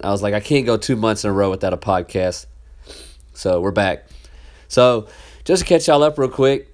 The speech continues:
um, the YouTube has been doing awesome. Um, of course, I'd like it to do even better, but it's been a great start. Uh, just keep promoting that, keep sharing it,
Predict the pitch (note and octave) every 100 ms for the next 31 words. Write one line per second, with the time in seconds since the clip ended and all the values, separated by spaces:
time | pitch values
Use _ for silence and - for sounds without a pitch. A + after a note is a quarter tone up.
0 | - - A2+ A2+ A#2 A2+ A2 G#2+ - -
1 | - - - A#2+ B2+ D#3+ D3+ D3+ C#3+ C#3
2 | C#3 C3+ - - A#2+ A2+ A2+ G#2 A#2 A2+
3 | A#2 A2+ G#2+ A#2 - B2 A#2+ - - -
4 | - - - - - F2 G2+ G2 G2 F#2+
5 | F2+ - - A2 G2+ F#2+ F#2 F#2+ G2 F2+
6 | E2+ F2+ F2 F2 F2 D#2+ G#2+ G#2 G2+ G#2
7 | G2 - - - - - - - - G#2+
8 | - A#2 G#2 A2 G#2 - A2 G#2+ G#2+ -
9 | - - - - - - - - C#2 C#2
10 | C2 G#1+ - - - - - - G#2+ G2+
11 | - B2 - - - A#2 A2+ A#2+ A2+ A#2
12 | A#2+ A#2 - A#2 - A#2 A#2 A#2 A2+ A#2
13 | A2+ -